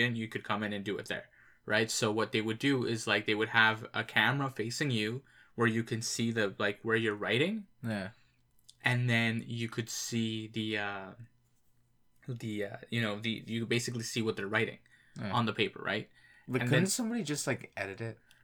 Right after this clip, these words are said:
Speaker 1: I'm finished. So you have to have
Speaker 2: <laughs> Like the
Speaker 1: No, and then you have to have another angle of a camera above you,
Speaker 2: Mm-hmm.
Speaker 1: but the facing camera has to catch the camera above you.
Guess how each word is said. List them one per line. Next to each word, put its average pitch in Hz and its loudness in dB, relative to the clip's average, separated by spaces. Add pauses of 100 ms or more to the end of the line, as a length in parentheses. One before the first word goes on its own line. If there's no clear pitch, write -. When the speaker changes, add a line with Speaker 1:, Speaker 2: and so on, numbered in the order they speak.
(140)
Speaker 1:
I'm 123 -10
finished. 123 2
So 131 0
you 120 2
have 135 6
to 160 0
have 117 4 (200)
Speaker 2:
<laughs> 147 -4
Like 185 8
the 139 6
Speaker 1:
No, 139 4
and 139 2
then 156 4
you 180 2
have 180 2
to - 2
have 156 6
another 135 6
angle 117 0
of 117 0
a 117 0
camera 120 2
above 110 -2
you, 226 -2
Speaker 2:
Mm-hmm. 120 0 (420)
Speaker 1:
but 123 2
the 127 -2
facing 147 0
camera 185 2
has 127 0
to 127 2
catch 120 2
the 117 -4
camera 117 0
above 110 0
you. 80 -6